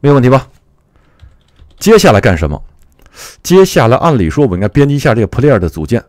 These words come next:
但是在编辑它之前，因为我的讯息比较慢，所以说我先把它启动起来。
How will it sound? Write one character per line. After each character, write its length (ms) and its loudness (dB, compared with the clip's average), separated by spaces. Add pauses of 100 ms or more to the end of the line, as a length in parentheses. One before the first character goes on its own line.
(240)
但 240 2
是 240 -4 (260)
在 180 0
编 180 2
辑 60 0
它 120 0
之 80 0
前， 220 0 (720)
因 80 2
为 60 4
我 120 2
的 80 2
讯 180 -2
息 80 -2
比 80 0
较 100 2
慢， 240 -2
所 200 -2
以 40 2
说 280 -2 (340)
我 160 -2
先 260 -2 (220)
把 100 -4
它 120 -2
启 160 -6
动 120 -2
起 100 -8
来。 100 -10